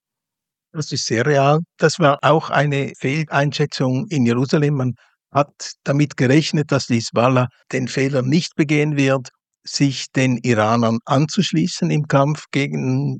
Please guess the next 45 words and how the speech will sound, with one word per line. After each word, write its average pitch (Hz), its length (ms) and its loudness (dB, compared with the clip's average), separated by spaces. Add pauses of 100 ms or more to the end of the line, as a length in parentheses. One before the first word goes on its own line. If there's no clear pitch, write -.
(120)
Israel. 139 480 2 (580)
Das 131 240 0
haben 117 220 0
sie 123 100 0
nun 113 160 0
aber 113 160 0
doch 139 280 2
gemacht 147 460 2
und 120 220 0 (340)
müssen 131 380 0
jetzt 127 240 -2
damit 120 240 0
rechnen, 127 560 -2 (300)
dass - 360 0 (440)
Israel 117 500 2 (340)
reagiert. 139 580 0
Und - 300 -6
Israel 110 300 -4
hat 127 180 0
schon 143 220 2 (240)
reagiert, 165 680 4
und 127 200 -2
zwar 117 180 -2
ziemlich 120 380 -2
heftig. 170 400 -4 (180)
Das 143 200 -2
war 147 220 4
auch 165 180 2 (120)
ein 143 300 0
Punkt. 175 580 -2 (160)
Im 131 160 -2
Juni 151 280 0
gab 139 220 4
es - 120 -6
der 127 100 2
letzte 131 340 -4
Krieg 156 300 -6
gegen 170 240 -2
die 165 80 -2
Hisbollah, 151 400 0
da 127 80 -4
gab 113 220 -4
es - 100 -10
einen 101 200 -6
Waffenstillstand. 147 760 0